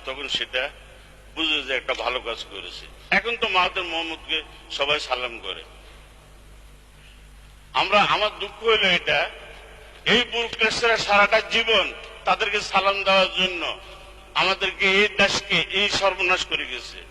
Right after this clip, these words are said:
আজকে আপনারা এখনো বুঝতে পারতেছেন না যে আপনারা এখনো ব্যুরোক্রেসির শিকার আছেন।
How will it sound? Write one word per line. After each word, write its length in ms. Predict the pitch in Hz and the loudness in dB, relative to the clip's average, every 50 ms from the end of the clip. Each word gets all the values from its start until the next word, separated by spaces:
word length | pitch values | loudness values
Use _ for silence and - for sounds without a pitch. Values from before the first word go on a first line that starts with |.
| - - - - - - - - - - | -20 -20 -20 -20 -20 -20 -20 -10 -2 0
আজকে 340 | 156 180 - - - 226 220 | 0 0 0 0 0 4 6
আপনারা 580 | 196 190 190 - 226 233 240 226 208 175 143 - - - - - - - - - - - | 6 6 4 2 2 4 6 6 6 6 4 0 -6 -12 -14 -14 -14 -16 -16 -12 -4 2
এখনো 340 | - 233 220 285 302 302 285 | 2 2 4 6 4 4 4
বুঝতে 300 | - 262 254 247 247 262 | 2 2 0 2 4 4
পারতেছেন 500 | 247 240 220 - - 226 208 - 233 226 | 4 4 4 2 -2 -6 -2 0 2 2
না 280 | 214 202 185 175 156 139 - - - - - - | 4 4 4 2 0 -2 -6 -14 -18 -18 -10 0
যে 100 | - 208 | 4 6
আপনারা 420 | 220 202 196 190 208 226 233 240 240 | 6 6 6 4 4 2 2 4 4
এখনো 380 | 208 214 254 269 311 339 330 | 4 4 4 4 4 4 2
ব্যুরোক্রেসির 540 | 277 262 269 254 240 - 233 233 214 - - | 0 -2 -2 -4 -4 0 0 -2 0 0 0
শিকার 360 | 165 - - - 180 180 170 | 0 0 0 2 2 4 4
আছেন। 360 | 165 151 135 - - - - | 6 4 4 2 -2 -10 -12